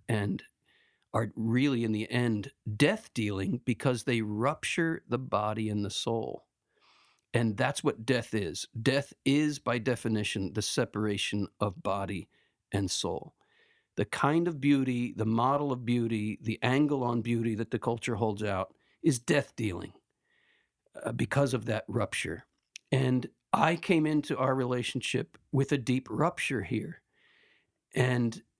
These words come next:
that we had a beautiful experience in our dating relationship where I experienced a real integration and a real recognition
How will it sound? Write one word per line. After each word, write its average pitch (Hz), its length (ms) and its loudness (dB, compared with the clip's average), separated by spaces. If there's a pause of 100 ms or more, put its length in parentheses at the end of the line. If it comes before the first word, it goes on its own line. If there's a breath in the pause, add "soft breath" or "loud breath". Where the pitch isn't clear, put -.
(460)
that 135 360 2 (440)
we 147 260 4
had 156 180 4
a 139 40 0
beautiful 151 540 0
experience 127 680 0
in 117 380 0
our 120 160 2
dating 117 480 0
relationship 104 800 -4 (460 soft breath)
where 117 220 2
I 131 80 4
experienced 127 800 0 (140)
a 123 80 2
real 143 640 2
integration 110 920 -2
and 120 160 0
a 117 100 0
real 135 440 0
recognition 117 800 -2